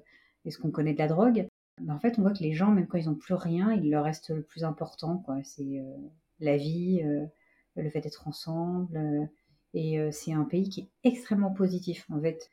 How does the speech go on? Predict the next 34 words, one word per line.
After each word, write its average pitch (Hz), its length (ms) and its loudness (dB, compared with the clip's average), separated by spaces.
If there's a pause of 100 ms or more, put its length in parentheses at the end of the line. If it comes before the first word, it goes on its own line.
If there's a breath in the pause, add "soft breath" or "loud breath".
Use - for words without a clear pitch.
(120)
Et 180 100 -2
commencer 240 480 4
par 190 220 -2
ce - 140 -4
pays, 190 520 2
pour 175 220 0
nous, 208 240 6
c'était 165 400 -6
vraiment, 185 240 0
je - 100 -10
pense, 208 200 -4
une 180 100 -2
chance 190 240 -4
extraordinaire. 185 800 2 (180)
Parce 180 160 -2
que 180 60 0
tout 185 160 -4
de 190 40 -10
suite, 233 280 0
euh, 170 420 2 (220)
on 165 80 -4
a 160 80 0
mesuré, 190 440 6
je 202 120 -10
pense, 185 160 -2
la 175 100 0
chance 196 220 -4
qu'on 170 180 -4
avait 170 180 0
de, 156 540 -4 (200)
de 175 100 -4
vivre 175 240 -4
ça, - 180 -4
quoi. - 220 -12